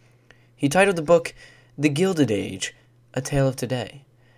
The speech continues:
The book describes a society in which the wealth of the elite covers up the problems faced by the middle and lower classes.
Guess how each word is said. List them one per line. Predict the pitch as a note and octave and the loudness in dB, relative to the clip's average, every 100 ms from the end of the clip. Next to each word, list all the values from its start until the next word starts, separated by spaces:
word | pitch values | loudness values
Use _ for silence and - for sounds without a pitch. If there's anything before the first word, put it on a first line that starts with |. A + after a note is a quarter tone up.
| _ _ - | _ _ -6
The | C#3+ | 0
book | F3 A3 | 2 2
describes | G3+ - F3+ F3 D#3+ | 0 2 4 4 4
a | |
society | D3+ - F3 E3 E3 D#3+ | 2 2 4 4 4 2
in | D#3+ | 0
which | D#3+ E3+ - - | 0 -2 -4 -6
the | E3+ | -4
wealth | F3+ G3+ G3+ | 2 2 2
of | G3 | 0
the | F3 | 2
elite | F3 F3 F#3+ - - | 2 2 0 -6 -6
covers | - C#3 C3+ | 0 2 4
up | D3 - | 0 0
the | C3 | -8
problems | - D#3 D3+ C#3+ D3 C#3 | 2 6 6 6 0 -2
faced | - C3+ C3 - | 0 0 0 2
by | C3 | 4
the | B2 | 4
middle | B2 C3+ C#3 C3+ | 0 0 2 2
and | B2 | 0
lower | A#2 A2+ A2 | -2 -2 -2
classes. | - D3 C#3 C#3 - - | -4 -6 -6 -8 -10 -14